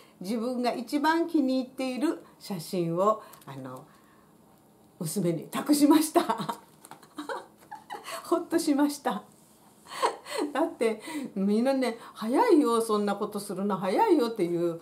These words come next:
生徒さんもいましたけど、でもね、「あんたこれからね、一年経っても二年経ってもね、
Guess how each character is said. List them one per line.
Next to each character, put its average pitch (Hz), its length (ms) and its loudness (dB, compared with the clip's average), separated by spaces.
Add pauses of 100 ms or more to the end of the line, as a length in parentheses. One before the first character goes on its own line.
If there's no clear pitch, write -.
生 240 180 -2
徒 202 120 -8
さ 165 120 -6
ん 156 60 -2
も 147 80 -4
い 151 60 -2
ま 208 180 -2
し - 60 -12
た 175 120 -6
け 156 100 -10
ど、 151 280 -2 (280)
で 370 160 2
も 277 160 4
ね、 208 300 -2 (200)
「あ 226 100 0
ん 311 80 2
た 262 80 0
こ 302 160 0
れ 330 80 2
か 359 140 2
ら 370 120 2
ね、 370 260 0 (120)
一 226 240 -4
年 370 160 4
経 254 80 2
っ 226 80 -2
て 202 60 -2
も 208 120 0
二 240 180 6
年 220 180 2
経 165 100 0
っ 165 80 -4
て 160 80 -4
も 156 120 -2
ね、 160 200 -4